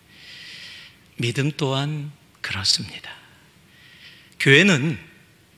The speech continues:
믿음의 공동체입니다. 여러분, 우리 크리스찬들에게 있어서 믿음은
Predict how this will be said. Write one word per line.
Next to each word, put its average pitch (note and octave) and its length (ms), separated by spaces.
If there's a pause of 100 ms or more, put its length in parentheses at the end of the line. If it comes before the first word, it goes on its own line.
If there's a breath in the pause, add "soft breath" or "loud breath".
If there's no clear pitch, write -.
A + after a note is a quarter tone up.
(120)
믿음의 C#3 840
공동체입니다. G2 1120 (920 loud breath)
여러분, F3 200
우리 B3+ 100
크리스찬들에게 A#3 680
있어서 F3+ 380
믿음은 A#2+ 640